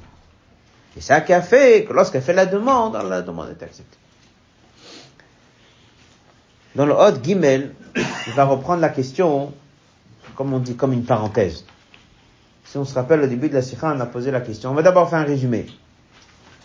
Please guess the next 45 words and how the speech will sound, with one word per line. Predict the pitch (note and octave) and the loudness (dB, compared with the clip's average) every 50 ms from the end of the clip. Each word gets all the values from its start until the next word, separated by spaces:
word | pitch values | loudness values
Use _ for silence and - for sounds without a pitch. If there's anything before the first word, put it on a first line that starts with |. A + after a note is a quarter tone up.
| - - - - - - - - - - - _ _ - - - - _ _ _ | -20 -20 -20 -20 -20 -20 -20 -20 -20 -20 -20 _ _ -20 -20 -20 -20 _ _ _
Yosef, | D3 D3 C#3+ G3 F3+ - | 2 4 6 4 4 4
il | D#3+ D#3+ | 2 0
n'en | D#3+ D#3+ | 0 0
veut | D3 C#3+ D3+ | 2 2 0
jamais | C#3+ C3+ D3+ D3 D3+ D3 | 2 2 0 0 0 0
Yaakov. | D3 D3 C#3+ C#3+ D3 C#3+ C#3 | 0 0 0 0 0 0 0
Yaakov | D3 C#3+ C#3+ D3 C#3 C3+ | 0 0 0 -2 -4 -4
ne | C#3 C3 | -4 -6
soupçonne | - C3 C3 - C#3+ C3+ | -8 -10 -10 -8 -8 -4
pas | C3 C#3+ C#3 | 0 0 0
Yosef | C#3 C#3 C#3 D3 C3+ C3 | 0 0 -2 -4 -4 -4
de | C3+ | -6
lui | C3 B2+ C3 | -6 -4 -4
en | B2+ | -4
vouloir. | B2+ B2+ B2 A#2+ A#2+ A#2 A2+ G#2+ - - - - _ _ _ - - - - - - - _ _ - | -4 -6 -4 -2 -2 -2 -2 -2 -6 -10 -20 -20 _ _ _ -20 -20 -20 -20 -20 -20 -20 _ _ -8
Dans | B2+ C#3 | -4 -2
la | C#3+ C#3+ | -2 0
tête, | C#3+ D#3 C#3+ C#3 C#3 | 0 0 0 0 0
il | C#3 C3+ | 0 2
a | C3 | 2
aucune | B2+ B2+ C3+ C3 | 0 -2 -6 -6
question. | - C3 B2 - - B2+ A#2+ A2+ - - - - - - _ - - - - - - - - - - _ - - - - - | -6 -8 -8 -8 -8 -10 -10 -10 -10 -14 -20 -20 -20 -20 _ -20 -20 -20 -20 -20 -20 -20 -20 -20 -20 _ -20 -20 -20 -12 -6
Dans | C3 | -2
la | C#3+ D3 C#3+ | 0 0 2
tête, | D3+ D#3 - | 2 2 2
il | D3 C#3 | 4 4
a | C#3 C#3 | 4 4
eu | C#3 C3+ C3 | 4 2 0
toujours | C3+ G3 G#3+ F#3 F3+ F#3 | -2 -4 0 2 2 2
une | E3 C#3+ | 2 0
petite | - D3+ C3+ - | -4 -8 -10 -6
question. | - C#3 - - C3+ B2 | -6 -6 -4 -4 -6 -6
Pourquoi | B2+ C3 B2+ C3+ D3+ D3+ | -6 -8 -2 0 0 0
on | D3 D3+ | 0 -2
est | D3 | -4
sur | C#3 D3+ D#3 | -4 -2 -2
le | D3+ D3+ D3 | -2 -2 -4
chemin ? | - E3 D#3 E3 E3 | -4 -4 -2 0 2
Il | E3 D#3 | 2 4
a | D#3 | 2
toujours | D#3+ E3 F#3 F3+ F3+ F#3+ G3 | 2 2 0 2 4 4 4
eu | G#3 | 6
la | F#3+ F3+ | 4 2
petite | E3+ - E3 D#3 | 2 0 -4 -6
réponse. | E3 D3+ D3 C#3+ C3 B2 C3 | -6 -6 -6 -6 -10 -12 -12